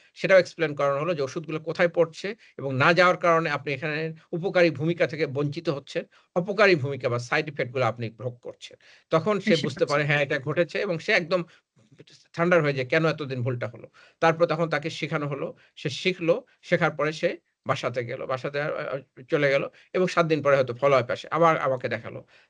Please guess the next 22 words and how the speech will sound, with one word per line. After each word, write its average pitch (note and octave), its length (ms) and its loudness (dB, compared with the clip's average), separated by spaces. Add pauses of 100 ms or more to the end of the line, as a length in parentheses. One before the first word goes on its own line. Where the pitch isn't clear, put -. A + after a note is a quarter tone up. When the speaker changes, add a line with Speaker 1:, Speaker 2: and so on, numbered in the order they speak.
Speaker 1:
দেখানোর D#3+ 380 2
পরে D3+ 180 6
Speaker 2:
হুম, A3 60 10
হুম। G#3 40 8
Speaker 1:
আমরা G#3+ 200 4
দেখলাম B2+ 360 0
যে B2 100 -6
তার A#2+ 240 -6
ইনহেলার A#2+ 320 -4
নেওয়া A2+ 160 -4
ঠিক - 260 -4 (320)
এবং F3+ 200 6 (300)
সে - 200 0
তখন F3 260 2
তার C#3+ 240 2
symptomatically A3 640 4
যে D#3 100 2
ইমপ্রুভ G#3+ 320 4
হয়েছে, F3 220 4
এতদিন G3 300 2
হয় D#3+ 180 4
নাই, C#3 160 0